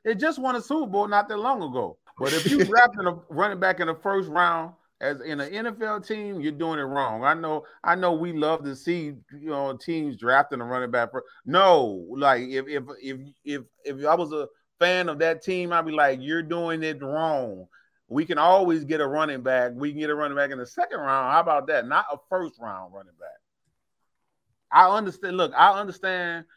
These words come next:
Speaker 1: Like, if, if it's ve-, very at the very end of the first round, kinda like, um, what the Chiefs did.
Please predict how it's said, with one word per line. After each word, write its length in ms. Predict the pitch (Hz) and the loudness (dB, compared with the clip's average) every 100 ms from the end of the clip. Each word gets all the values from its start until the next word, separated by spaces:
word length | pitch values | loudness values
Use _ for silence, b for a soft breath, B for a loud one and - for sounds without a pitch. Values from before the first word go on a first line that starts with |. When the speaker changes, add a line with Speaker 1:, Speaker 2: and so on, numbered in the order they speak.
| _ - | _ -2
Speaker 1:
Like, 160 | 131 135 | 0 0
if, 160 | 135 131 | -4 -4
if 220 | 135 123 | -8 -6
it's 140 | 123 | -10
ve-, 260 | 110 139 123 | -10 -12 -8
very 420 | 113 160 165 147 | -2 -2 -2 -6
at 120 | 131 120 | -8 -8
the 140 | 123 117 | -12 -6
very 280 | 143 175 | -4 -4
end 140 | 170 170 | -4 -8
of 60 | |
the 80 | 165 | -10
first 280 | 165 180 175 | -8 -8 -8
round, 380 | 175 175 180 180 _ _ _ - | -4 -4 -4 -6 _ _ _ -8
kinda 320 | 165 165 170 | 0 2 2
like, 440 | 160 160 160 147 135 | 0 2 2 -2 -8
um, 840 | 139 143 135 127 120 113 104 107 | -6 -4 -2 -4 -6 -8 -12 -14
what 420 | 104 104 127 110 - | -12 -2 -2 -2 -6
the 320 | 104 101 104 | -6 -4 -6
Chiefs 300 | - 202 185 | -8 -10 -8
did. 380 | 170 196 208 | -2 -2 -2